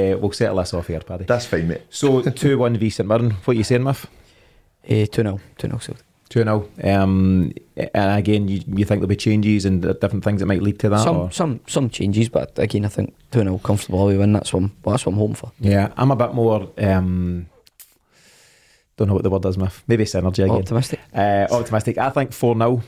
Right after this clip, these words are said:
Speaker 1: on the day. Uh, apologies to Anne, who helps us behind the scenes in the show. She's a, a big Saints fan, but I just think Celtic will be too strong for them on the day.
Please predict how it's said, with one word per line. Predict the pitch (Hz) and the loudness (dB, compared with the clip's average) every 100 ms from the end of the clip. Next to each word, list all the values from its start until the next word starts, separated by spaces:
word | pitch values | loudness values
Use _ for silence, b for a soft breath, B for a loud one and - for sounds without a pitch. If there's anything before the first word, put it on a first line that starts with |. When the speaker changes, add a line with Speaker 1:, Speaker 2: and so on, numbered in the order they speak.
| - | -2
Speaker 1:
on | 117 | 0
the | 110 | 2
day. | 117 123 117 117 | 4 2 2 -2
Uh, | 107 101 101 | -2 0 -2
apologies | - 131 127 120 120 - | -2 -2 0 0 0 0
to | 117 104 101 101 - _ | 0 2 2 0 -6 _
Anne, | 104 107 113 | -2 2 2
who | 113 104 92 - - - | 4 4 2 -4 -16 -4
helps | 101 104 - | 0 0 0
us | |
behind | 98 104 | 0 0
the | 101 | 0
scenes | - 107 | 2 0
in | 90 | 2
the | 95 | 0
show. | - 110 | 2 2
She's | 104 107 | 2 2
a, | 98 92 - - - - | 2 0 -4 -12 -12 -8
a | 95 | -2
big | 101 95 | -2 0
Saints | 107 107 | -2 -2
fan, | - 104 | -2 -2
but | 98 | 0
I | 98 | 0
just | 107 98 | -2 -2
think | 107 | -2
Celtic | 104 101 104 | 0 -2 -2
will | 90 | -4
be | |
too | - 104 | -2 -2
strong | - 98 95 | 0 0 0
for | - | -2
them | 95 95 95 | -2 0 0
on | - 104 | 0 2
the | 95 | 2
day. | 92 98 | 2 0